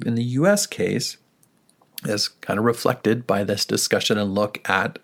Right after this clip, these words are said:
the slaves and their building of Egypt, companies profited.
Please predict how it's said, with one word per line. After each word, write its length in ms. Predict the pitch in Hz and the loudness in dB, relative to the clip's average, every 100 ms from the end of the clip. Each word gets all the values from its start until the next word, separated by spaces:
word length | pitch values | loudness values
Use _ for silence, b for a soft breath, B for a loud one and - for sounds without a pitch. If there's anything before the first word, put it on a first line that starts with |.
| _ | _
the 260 | 127 107 113 | -6 -4 -4
slaves 800 | - - 110 117 107 104 107 104 | -2 -2 0 2 2 2 0 -2
and 120 | 101 | 0
their 120 | 101 | -2
building 520 | 98 110 104 104 101 - | 0 -2 0 -2 -2 -4
of 160 | - - | -6 -2
Egypt, 500 | 143 151 107 95 - B B B B B B B B B B B | 0 2 2 0 -4 B B B B B B B B B B B
companies 1040 | - - 170 180 175 120 104 107 110 - - b b b _ _ | -2 4 4 4 4 2 2 2 0 -4 -8 b b b _ _
profited. 840 | - - 151 147 - - - 110 | -8 2 4 4 -2 -2 -4 -6